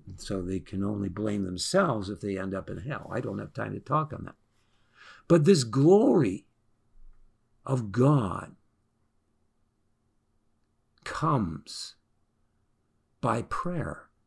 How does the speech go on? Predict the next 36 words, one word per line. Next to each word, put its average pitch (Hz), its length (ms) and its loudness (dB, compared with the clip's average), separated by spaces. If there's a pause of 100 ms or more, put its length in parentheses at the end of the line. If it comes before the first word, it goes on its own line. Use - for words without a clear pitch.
(520)
by 135 140 2
reciprocating 143 1000 2
God, 110 280 0
by 107 80 0
spending 170 480 2
time 139 440 2
waiting 160 520 4
on 139 360 0
God. 110 440 2
The 113 80 0
word 135 340 2
wait 160 320 2 (280)
has 151 280 4
the 151 120 0
symbol 170 420 6
of 151 120 8
open 175 260 6
hands 175 380 2
in 156 100 2
the 151 120 6
original 147 460 4
Hebrew 156 400 2 (260)
as 135 100 2
one 170 160 6
of 156 100 6
the 151 100 4
first 170 320 0
letters, 170 560 4 (720)
collecting 165 840 4
the 147 100 6
presence 160 540 2
of 143 140 0
God 165 380 4
through 156 180 2
spending 156 460 4
time 175 500 2